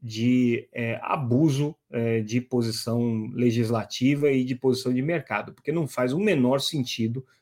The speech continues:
né, um consumidor, é, ser obrigado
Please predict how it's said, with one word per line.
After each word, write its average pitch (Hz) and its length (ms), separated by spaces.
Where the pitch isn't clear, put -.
né, 123 240
um 131 180
consumidor, 120 720
é, 117 240
ser 113 200
obrigado 127 800